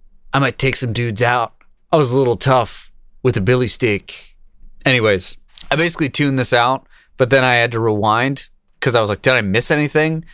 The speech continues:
And then I actually listened to it and was like, "This is so dumb." And just, like, a bunch of jargon.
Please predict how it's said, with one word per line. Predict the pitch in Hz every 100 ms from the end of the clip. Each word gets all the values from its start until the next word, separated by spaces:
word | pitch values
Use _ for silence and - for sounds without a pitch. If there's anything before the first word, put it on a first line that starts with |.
| - _
And | 123
then | 131
I | 131
actually | 131 139
listened | 110 113 135 127
to | 147
it | 131
and |
was | 110 104
like, | 101 - - _ _ - - _ _ -
"This | 131 135
is | 123
so | - 143
dumb." | 123 120 104 92 - - - - -
And | 127 123
just, | 123 -
like, | 127
a |
bunch | 120 127 127
of | 107
jargon. | 120 113 127 147